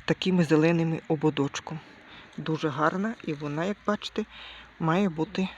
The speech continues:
така крупнувата. Дуже гарна. Далі ось така, це нижча. Теж, бачите, всередині є ось такий малюночок.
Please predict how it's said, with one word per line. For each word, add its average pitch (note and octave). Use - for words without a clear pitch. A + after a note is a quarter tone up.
така D#3+
крупнувата. E3
Дуже D3
гарна. C#3
Далі F#3+
ось F#3
така, D#3+
це D#3+
нижча. D#3
Теж, E3+
бачите, F#3+
всередині F#3+
є F3+
ось G#3
такий -
малюночок. D#3+